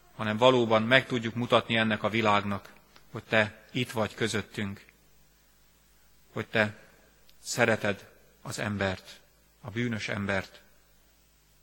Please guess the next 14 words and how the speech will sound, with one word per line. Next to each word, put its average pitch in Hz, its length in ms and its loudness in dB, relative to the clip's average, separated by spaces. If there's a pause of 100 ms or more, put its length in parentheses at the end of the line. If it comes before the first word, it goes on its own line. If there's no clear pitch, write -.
(640)
és - 80 -14
nem 120 180 0
elítélni 113 540 2
akarod, 101 420 -4
hanem 98 240 -6
megmenteni. 98 680 -8 (2500)
Így 120 460 -2 (1300)
áldunk 113 460 6
és - 420 -4 (340)
magasztalunk 107 640 -2
téged, 101 420 -2 (1000)
és - 140 -10
tárjuk 120 420 8
eléd 113 340 6